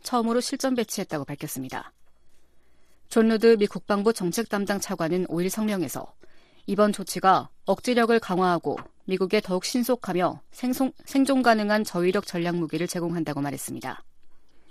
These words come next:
루드 차관은 또 이런 조치가 확장 억지력에 대한 미국의 공약을 뒷받침하며 잠재적 적들에게 제한적인 핵배치에 따른 이익이 없다는 것을 보여준다고 말했습니다.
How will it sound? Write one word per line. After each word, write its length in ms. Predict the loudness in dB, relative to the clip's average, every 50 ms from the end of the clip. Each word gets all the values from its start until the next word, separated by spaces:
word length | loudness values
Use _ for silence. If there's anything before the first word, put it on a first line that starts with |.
| -20 -20 -20 -20 -20 -20 -20 -20 -20 -10 -4
루드 220 | -2 -2 -2 -2
차관은 400 | 0 0 2 4 4 4 4 4
또 120 | 2 2 2
이런 220 | 4 2 2 0
조치가 480 | -2 -4 -6 -8 -6 -4 -4 -4 -4 -6 -12 -20 -20 -20 -20 -20 -20 -10 -4
확장 380 | -2 0 0 2 4 4 4 4
억지력에 460 | 2 0 0 2 2 4 4 4 2
대한 400 | 0 0 0 0 0 0 0 0
미국의 340 | 0 0 2 2 2 2 0
공약을 380 | 0 -2 -2 -2 -2 -2 -2
뒷받침하며 720 | -4 -4 -4 -4 -4 -4 -4 -4 -4 -4 -4 -6 -8 -12 -18 _ -20 -20 -20 _ _ _ _
잠재적 480 | -4 -2 0 2 2 2 2 2 0 0
적들에게 680 | -2 -6 -4 -2 0 0 0 2 2 2 0 0 -2 -8 -10
제한적인 600 | -6 -4 -2 0 2 2 2 2 0 0 0 0
핵배치에 460 | -2 -2 -4 -4 -4 -4 -2 -2 -2
따른 300 | 0 0 0 0 0 0
이익이 260 | 0 0 0 0 -2 -2
없다는 420 | -2 -4 -6 -4 -2 -2 -2 -2
것을 220 | -2 -4 -4 -6
보여준다고 520 | -6 -4 -4 -4 -4 -2 -2 -4 -4 -4 -4
말했습니다. 640 | -4 -6 -6 -8 -10 -10 -10 -6 -6 -6 -8 -8